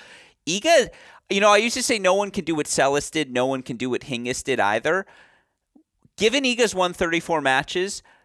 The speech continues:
the Hingis stratosphere is now open to Iga Swiatek. And let's just start there. In terms of, again, teenage accomplishment, we can go, uh, we'll start there because I don't wanna hit you with too many points as well. Is that unfair to say?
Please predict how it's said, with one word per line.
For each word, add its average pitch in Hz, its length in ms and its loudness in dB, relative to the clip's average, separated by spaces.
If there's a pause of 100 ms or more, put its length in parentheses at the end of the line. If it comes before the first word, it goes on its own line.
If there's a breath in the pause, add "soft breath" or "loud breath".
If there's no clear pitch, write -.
the 151 160 4
Hingis 240 460 0
stratosphere 196 960 0 (200)
is 151 220 0
now 160 200 4
open 127 420 0 (260)
to 143 100 -4
Iga 123 240 -2
Swiatek. - 760 -8 (200)
And 190 160 0
let's 254 220 0
just - 160 0
start 185 320 2
there. - 320 -2 (200)
In 165 80 -4
terms 170 240 -4
of, 156 100 -4
again, 127 280 0
teenage 139 440 -4
accomplishment, 101 760 -8
we 120 100 -12
can 139 160 -12
go, 143 400 2 (640)
uh, 131 160 0
we'll 151 180 -4
start 151 380 -2
there 117 160 2
because 110 320 -4
I 110 80 0
don't 107 100 -2
wanna 101 220 -2
hit - 320 -10
you 104 80 -12
with 107 100 -8
too - 140 -14
many 107 200 -10
points 104 360 -14
as 101 160 -14
well. - 280 -4 (380 loud breath)
Is 131 160 -2
that 208 180 4
unfair 269 380 2
to 226 80 -8
say? 214 400 0